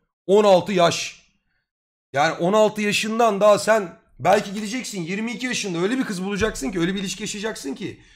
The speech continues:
Belki onunla evliliğe gideceksin yani. Benim böyle arkadaşlarım var. Lise biraz şey kısmı. Lise, üniversite ilk yılı, böyle o ortaokul. Hani ilk heyecanlar bu arada. Onu söyleyeyim. Ya bir ilişki yaşamıyorsun. "Bak ne oldu?" dedin. Birbirimize açıldık.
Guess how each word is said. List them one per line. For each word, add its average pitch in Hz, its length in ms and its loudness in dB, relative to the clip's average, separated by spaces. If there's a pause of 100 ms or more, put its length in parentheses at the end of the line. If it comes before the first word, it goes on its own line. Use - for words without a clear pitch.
(120)
Belki 240 240 4
onunla 208 140 0
evliliğe 185 360 0
gideceksin 139 480 -6
yani. - 200 -20 (140)
Benim 160 260 -2
böyle 175 140 4
arkadaşlarım 175 600 0
var. 147 220 0 (1040)
Lise 269 300 -2
biraz 269 300 2
şey 247 160 -2
kısmı. 123 380 -8 (100)
Lise, 170 600 -2
üniversite - 520 -10
ilk 208 260 -10
yılı, 160 500 -8
böyle 175 200 -6
o 185 240 -6
ortaokul. 180 600 0 (840)
Hani 196 380 -10
ilk 285 220 6
heyecanlar 139 840 2
bu 123 140 0
arada. 110 360 -2
Onu 110 200 -2
söyleyeyim. 104 440 -6 (640)
Ya 156 160 -10
bir 226 60 -8
ilişki 226 280 -2
yaşamıyorsun. 185 500 0
"Bak 202 160 0
ne 214 60 0
oldu?" 175 320 2
dedin. 190 260 -12 (140)
Birbirimize 175 360 -4
açıldık. 156 460 -6